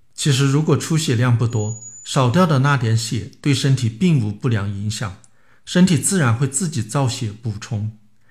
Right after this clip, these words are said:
如果出血量太多，那就要输血救命了。不管怎样，出血后都不需要吃特殊的药品、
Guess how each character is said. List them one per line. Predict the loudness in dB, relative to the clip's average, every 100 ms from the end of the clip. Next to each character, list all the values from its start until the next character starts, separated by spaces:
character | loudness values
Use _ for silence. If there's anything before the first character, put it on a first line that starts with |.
| -20 -12
如 | -2 2
果 | 2
出 | 2 -2
血 | 0
量 | 0 0
太 | 0 -2
多， | -2 -4 -6 -12 _ _ 0
那 | 2
就 | 4
要 | 4 4
输 | 2 -2
血 | -2 -2 -4
救 | 0 2
命 | 2
了。 | 0 -4 -14 -20 -20 _ _ _
不 | -2
管 | 2 2
怎 | 2 0
样， | -2 -6 -12 _ _ -12
出 | -2 0
血 | 0
后 | -2 -2 -6 -10 -20 _ 4
都 | 6 6
不 | 2
需 | 0 0
要 | 0 0
吃 | -2 -6
特 | -2 0
殊 | 0 0
的 | -2
药 | -2 -2
品、 | -2 -6 -10